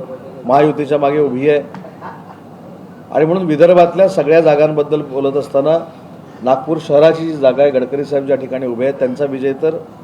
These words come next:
निश्चित झालेला आहे. बाकीच्या जागा ज्या आहेत तिथं कुठेही अटीतटीची लढाई नाही, वन साइड महायुती त्या ठिकाणी जिंकणार आहे. परंतु उमेदवारांना बदनाम करणं, महायुतीला बदनाम करणं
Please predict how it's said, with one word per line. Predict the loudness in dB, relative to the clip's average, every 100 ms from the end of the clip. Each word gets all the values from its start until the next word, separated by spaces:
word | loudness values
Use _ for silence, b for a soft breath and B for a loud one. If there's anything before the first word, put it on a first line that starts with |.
| -14
निश्चित | -12 -8 -4
झालेला | 0 2 2 0
आहे. | -2 -8 -20 -20 -20 -20 -20 -20 -20 -20 -6
बाकीच्या | -2 -2 -2 4 6 6 2 -4 -10 0
जागा | 2 4
ज्या | 6 6
आहेत | 4 0 -4 -14 -20 -20 -20 -20 -20 -20 -20 -20 -2
तिथं | -2 -2
कुठेही | 0 4 4
अटीतटीची | 4 0 -4 -4 -4 0
लढाई | 4 4
नाही, | 2 0 -2 -8 -20 -20 -20 -12 -2
वन | -2 0
साइड | 2 2 2 -4 -12 -8
महायुती | -2 0 -2 -2
त्या | -2
ठिकाणी | -2 -4 -6
जिंकणार | -6 -6 -2 2
आहे. | 2 0 -10 -18 -20 -20 -20 -20 -20 -20 -20 -10 -2
परंतु | -2 0 -2
उमेदवारांना | 2 4 6 6 4
बदनाम | 4 2 2 -2
करणं, | -2 0 0
महायुतीला | 2 2 2 2 2
बदनाम | 2 0 0 -2
करणं | -4 -6 -6